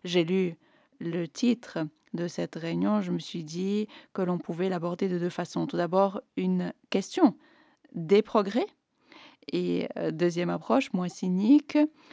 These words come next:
c'est une réflexion sur les progrès qui ont été obtenus tout au long de la décennie. Par rapport à la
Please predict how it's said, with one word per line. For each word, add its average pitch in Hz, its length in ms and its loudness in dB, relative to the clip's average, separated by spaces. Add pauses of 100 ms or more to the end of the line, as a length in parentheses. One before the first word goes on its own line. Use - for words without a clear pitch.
(220)
c'est - 240 -6
une 190 100 0
réflexion 208 920 2
sur 202 460 -2
les 185 160 -2
progrès 180 560 -2
qui - 180 -6
ont 170 160 -2
été 185 380 -4
obtenus 190 880 -2
tout 185 240 -8
au 175 80 -4
long 190 360 -2
de 180 300 -4
la 180 380 -2
décennie. 160 720 -4 (1900)
Par 190 140 -8
rapport 185 540 -2 (120)
à 175 320 -4
la 170 460 -6